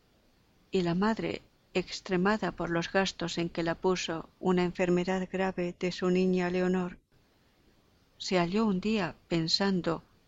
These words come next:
con espanto en que era necesario venderlos,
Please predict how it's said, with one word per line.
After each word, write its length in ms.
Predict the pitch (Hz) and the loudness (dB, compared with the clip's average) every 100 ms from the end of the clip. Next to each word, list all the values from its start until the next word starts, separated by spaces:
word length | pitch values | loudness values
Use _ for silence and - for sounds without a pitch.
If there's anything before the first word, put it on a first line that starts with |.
| _ | _
con 180 | - 160 | -4 -2
espanto 640 | 151 - 185 170 165 165 - _ _ _ _ _ _ | -2 0 0 0 -2 -6 -8 _ _ _ _ _ _
en 160 | 180 165 | -6 -6
que 220 | 170 175 | -2 0
era 140 | 175 | 2
necesario 560 | 160 160 160 - 175 175 | 0 -2 -2 0 2 2
venderlos, 640 | 180 180 175 170 170 - | 2 2 0 0 -2 -6